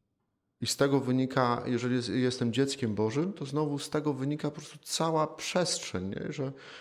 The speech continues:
jeżeli Pan Bóg mówi: „Jesteś moim dzieckiem”, to znaczy, że się o mnie troszczy,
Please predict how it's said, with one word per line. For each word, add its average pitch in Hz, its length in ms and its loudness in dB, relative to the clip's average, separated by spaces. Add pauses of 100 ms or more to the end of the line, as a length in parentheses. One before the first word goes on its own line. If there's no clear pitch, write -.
(180)
jeżeli 131 240 -2
Pan 156 220 4
Bóg 143 120 -2
mówi: 127 360 -2 (100)
„Jesteś 151 460 2
moim 139 380 2
dzieckiem”, 98 600 0 (1160)
to 156 140 2
znaczy, 160 420 2
że 143 160 0
się 139 180 0
o 127 120 4
mnie 143 200 2
troszczy, 101 640 -2